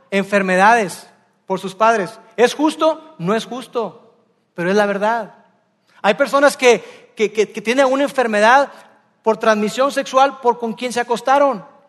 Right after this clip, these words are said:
¿Es justo? No, no es justo, pero es la verdad. El mundo está roto. Y nosotros los cristianos creemos que esta versión que tú y yo conocemos del mundo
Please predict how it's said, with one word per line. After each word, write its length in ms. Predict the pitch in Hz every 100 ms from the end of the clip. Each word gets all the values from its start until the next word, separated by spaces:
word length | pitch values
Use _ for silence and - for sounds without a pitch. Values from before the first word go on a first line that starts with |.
| _ 208
¿Es 160 | 240
justo? 320 | 285 294 302 254
No, 220 | 190 226
no 100 | 247
es 120 | -
justo, 360 | 247 247 233 214
pero 120 | 196
es 60 |
la 80 | 226
verdad. 440 | 214 214 254 214 - _ _ _ _ _ _ _ _ _ _ _ _ _ _ _ -
El 220 | 196 196
mundo 540 | 208 285 294 302 285
está 340 | 220 - 220 220
roto. 680 | 208 220 214 - 127 _ _ _ _ _ _ _ _ _ _ _ _ _ _ _ -
Y 100 | 190
nosotros 400 | 190 185 240 262
los 140 | 269 -
cristianos 600 | 220 - 220 208 185 -
creemos 560 | 190 190 202 160 - - _ _ _ _ -
que 240 | 180 226
esta 240 | 247 277
versión 560 | 254 220 - 226 196 143 - _ _
que 120 | 180
tú 120 | 180
y 40 | 202
yo 120 | 220
conocemos 480 | 208 180 196 202 190
del 80 | 185
mundo 380 | 190 175 139